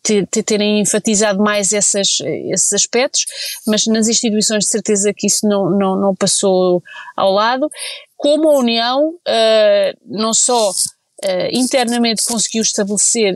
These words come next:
essa, eh, essa cooperação política entre os países, não só uma cooperação económica, mas também uma cooperação que tem como efeito,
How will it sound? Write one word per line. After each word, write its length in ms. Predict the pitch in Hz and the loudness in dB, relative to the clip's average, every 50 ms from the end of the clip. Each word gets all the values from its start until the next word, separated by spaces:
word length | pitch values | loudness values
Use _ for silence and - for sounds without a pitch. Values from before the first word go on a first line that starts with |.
| - - - | -4 -10 -12
essa, 560 | - - 214 208 202 - - 202 190 180 175 - - _ - | -6 -4 -2 -2 0 -2 0 0 0 -2 -2 -4 -8 _ -4
eh, 600 | 196 196 185 180 175 170 170 165 165 165 147 - - - | -2 0 0 2 0 0 0 0 -2 -2 -2 -4 -4 -2
essa 320 | - - 180 - - - | -2 -2 0 0 0 -2
cooperação 680 | - - 208 - - 202 180 - - 208 208 208 208 196 - - | 0 0 0 -2 0 0 0 0 0 0 0 -2 -4 -6 -6 -2
política 500 | 214 196 220 262 247 - - - - 220 | 0 2 2 2 0 -2 -6 -4 -4 -4
entre 160 | 190 175 196 | -4 -2 -2
os 80 | - | -4
países, 720 | - - 208 190 196 196 214 240 277 285 277 285 302 285 - - - - - - - - - | -2 -2 -2 0 0 2 0 0 0 0 0 -2 -2 -2 -4 -6 -10 -16 -10 -8 -8 -6 -4
não 220 | 190 202 208 208 196 | -4 -4 -2 -2 0
só 460 | - - - 226 220 214 190 190 185 - - - | 0 0 2 2 2 2 2 0 -2 -8 -14 -6
uma 100 | - 202 | -4 -4
cooperação 760 | 190 - 220 208 - 208 208 202 - - 214 202 196 196 180 - | -2 -2 -4 -4 -2 -2 0 0 0 -2 -2 -2 -2 -4 -4 -4
económica, 720 | - 208 - - 202 233 254 254 233 233 220 208 - 190 | -6 -8 -6 -2 0 0 2 2 0 0 -2 -2 -2 -2
mas 140 | 180 190 - | -2 -2 -4
também 260 | - 214 202 196 196 | -2 -2 -2 0 0
uma 240 | 196 196 196 196 196 | 0 0 -2 -4 -4
cooperação 460 | - - - 208 208 202 - 214 202 | -4 -4 -2 -2 0 0 0 -2 -2
que 120 | 180 - - | -4 -6 -6
tem 240 | - 220 208 202 190 | -4 -2 -2 -2 -2
como 380 | - - 208 202 202 196 196 | -2 0 0 2 2 2 2
efeito, 640 | 190 175 - - - 233 220 208 190 - - - 180 | 0 0 0 0 0 0 0 -2 -2 -4 -4 -6 -6